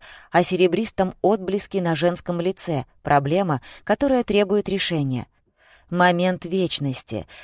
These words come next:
который нужно выхватить из лавины моментов, протекающих мимо и направляющихся к смерти и забвению. Нужно попробовать добавить в палитру титановых белил. Вот он — мой серебристый отблеск.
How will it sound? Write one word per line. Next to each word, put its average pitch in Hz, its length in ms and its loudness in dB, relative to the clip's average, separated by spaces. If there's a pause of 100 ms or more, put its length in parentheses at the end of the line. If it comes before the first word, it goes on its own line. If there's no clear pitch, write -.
который 175 380 2
нужно 175 400 0
выхватить 170 600 0
из 185 140 0
лавины 170 400 2
моментов, 160 600 -2 (300)
протекающих 214 760 -2
мимо 190 400 -4 (220)
и 190 100 2
направляющихся 175 1040 2
к - 60 -14
смерти 147 520 -4
и - 180 -6
забвению. 131 760 -2 (640)
Нужно 180 400 2
попробовать 160 720 0
добавить 151 480 4
в - 100 -12
палитру 165 500 2
титановых 143 680 -2
белил. 135 460 -2 (400)
Вот 185 340 2
он — 131 180 -4 (240)
мой 170 300 2
серебристый 151 800 -2
отблеск. 135 580 -4